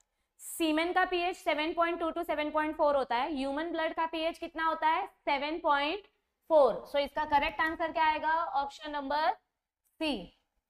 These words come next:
Which one of the following act as pace setter? देखो, एसए नोड अपने हार्ट का इम्पल्स स्टार्ट करता है, इसको पेस मेकर बोलते हैं। और इसका मैसेज कौन रिसीव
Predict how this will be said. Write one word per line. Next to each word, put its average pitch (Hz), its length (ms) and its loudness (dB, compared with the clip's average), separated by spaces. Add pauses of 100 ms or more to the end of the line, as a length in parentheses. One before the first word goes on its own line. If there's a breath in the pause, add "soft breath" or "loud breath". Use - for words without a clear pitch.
(800)
Which 381 320 -2
one 381 160 0
of 370 140 -2
the 403 100 -4
following 339 420 2 (120)
act 320 320 2
as 311 200 2 (440)
pace 330 360 4 (320)
setter? 302 380 6 (420)
देखो, 320 340 6 (600)
एसए 311 360 4
नोड 381 300 2 (200)
अपने 311 340 0
हार्ट 311 340 4
का 359 160 0
इम्पल्स 339 460 0
स्टार्ट - 640 4
करता 247 300 0
है, 202 120 2
इसको 330 500 0
पेस 330 340 0
मेकर 302 400 0
बोलते 220 340 -2
हैं। 147 120 -12 (500)
और 285 160 6 (100)
इसका 339 280 -2
मैसेज 359 340 -4
कौन 330 300 2
रिसीव 349 340 -4